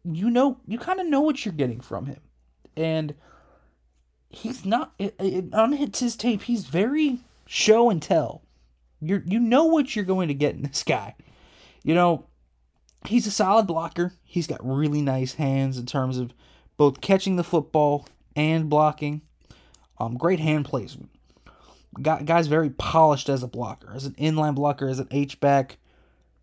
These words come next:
He's just very, very polished in terms of working that role. He can move the ends. He can get on space and stock block. This is a guy that does a lot of nice work as a blocker, and he'll get dirty. And that's kind of what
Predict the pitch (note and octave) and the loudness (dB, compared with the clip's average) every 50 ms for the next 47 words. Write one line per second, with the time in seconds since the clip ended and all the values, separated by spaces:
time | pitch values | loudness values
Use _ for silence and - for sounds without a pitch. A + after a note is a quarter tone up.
0 | _ _ _ - F3+ F#3 E3 - G#3 G3 - - - - C3+ C3 C#3 D#3 E3 E3+ | _ _ _ -4 -4 -2 -2 -2 -4 -4 -4 -6 -8 -10 -8 -2 0 2 2 4
1 | E3 F3 F#3 F3+ E3 C#3+ D3 D#3 D#3+ D#3 D3+ D3+ C#3+ C3 B2+ - _ - - - | 2 0 -2 -2 -2 0 0 2 2 2 2 0 0 -2 -4 -8 _ -14 -12 -10
2 | - D#3 D#3 D#3 D3+ C3+ C3 C3 - - - - - _ _ _ _ _ _ _ | -4 -2 0 0 0 -2 -4 -6 -8 -14 -18 -20 -20 _ _ _ _ _ _ _
3 | _ _ _ _ - C#3+ C3+ - - D#3 D3+ D3 C3+ C#3 C3 C3 B2 - - C#3 | _ _ _ _ -10 -10 -8 -6 -4 -4 -4 -2 -2 -4 -4 -6 -2 2 4 4
4 | D3 C#3 - C#3 C3 B2+ B2+ B2 - - F#2+ G2 F#2+ - - - _ _ _ _ | 4 2 0 -2 0 0 0 0 -2 -4 -8 -10 -10 -12 -16 -20 _ _ _ _
5 | _ _ - D#3+ D3+ - D3+ D3 C#3+ D3+ E3 D#3 C#3+ D3+ D#3 D3+ C#3 C#3 C#3 C#3 | _ _ -6 -4 -2 0 2 4 4 4 2 2 0 0 2 2 2 2 2 2
6 | C#3 C#3 C3+ C3+ - _ _ _ _ _ - C#3+ C#3+ C#3+ C#3 C3+ C3+ C#3+ D3 D3 | 2 0 -2 -6 -10 _ _ _ _ _ -4 -2 -2 -2 0 0 2 2 2 0
7 | D3+ - - C#3+ C#3+ C#3+ - D#3 C#3+ - - - C3+ C3+ C3+ - - C3 C3 B2+ | 0 -2 0 0 0 0 0 -4 -6 -4 0 0 2 0 0 -2 0 0 2 2
8 | C3 B2+ B2 - _ _ _ _ _ _ _ _ _ - _ _ _ _ _ _ | 2 2 -2 -6 _ _ _ _ _ _ _ _ _ -20 _ _ _ _ _ _
9 | _ _ _ _ _ _ _ _ _ _ _ _ _ _ _ _ _ _ - - | _ _ _ _ _ _ _ _ _ _ _ _ _ _ _ _ _ _ -10 -6
10 | A#3+ A#3+ A#3 G#3+ A3+ A3+ G#3+ G#3 F#3+ D3+ D3 F3 F3 E3 E3 C#3+ C3+ C#3 D3 D3+ | -4 -2 0 4 4 6 6 6 4 4 4 4 4 4 4 2 2 4 4 4
11 | C#3 C3 C3+ C3 B2+ B2+ B2 - - B2+ B2 A#2+ A#2+ - A2+ A2 A#2 A2+ A#2 G#2+ | 2 2 0 0 0 -2 -2 -4 -4 -4 -2 -4 -4 -6 -8 -12 -10 -10 -10 -10
12 | G#2+ F#2 F#2+ - A2+ - B2+ D#3 F#3 F#3 F#3+ F#3 F3 C#3+ C3 C3 C3 B2 A#2 G2 | -10 -10 -12 -14 -14 -8 -4 0 0 0 2 0 -2 -2 -2 -2 -2 -2 -2 -4
13 | - G2+ G#2 B2+ D#3 F#3 - - - D4+ D#4+ E4 C#4+ G3+ F#3 G#3 - - | -8 -10 -8 -6 -6 -6 -8 -8 -8 -6 -4 -2 0 0 2 0 0 -2